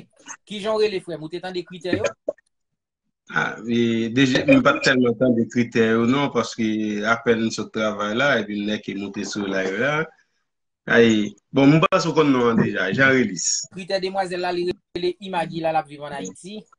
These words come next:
Speaker 1: Li bezwen yon moun de vennèf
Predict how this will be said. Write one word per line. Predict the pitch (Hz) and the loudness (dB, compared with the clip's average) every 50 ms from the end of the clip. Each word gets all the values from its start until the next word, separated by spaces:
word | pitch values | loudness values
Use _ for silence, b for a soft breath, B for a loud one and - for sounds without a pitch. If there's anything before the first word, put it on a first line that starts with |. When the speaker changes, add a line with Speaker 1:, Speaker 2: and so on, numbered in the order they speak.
| _ _ _ _ _ _ _ _ _ _ - 156 | _ _ _ _ _ _ _ _ _ _ -16 -14
Speaker 1:
Li | 139 160 156 | -8 -2 2
bezwen | 185 190 175 160 160 170 165 165 | 2 2 2 2 -2 -4 -2 -2
yon | 160 160 | -4 -4
moun | 160 180 190 185 180 | -4 -6 -6 -4 -2
de | 156 160 170 180 185 190 _ _ _ _ _ _ _ _ _ _ - 113 110 | 0 2 2 2 2 0 _ _ _ _ _ _ _ _ _ _ -20 -8 -6
vennèf | - 269 - - 170 175 196 220 - | -6 -6 -6 -4 0 2 2 2 0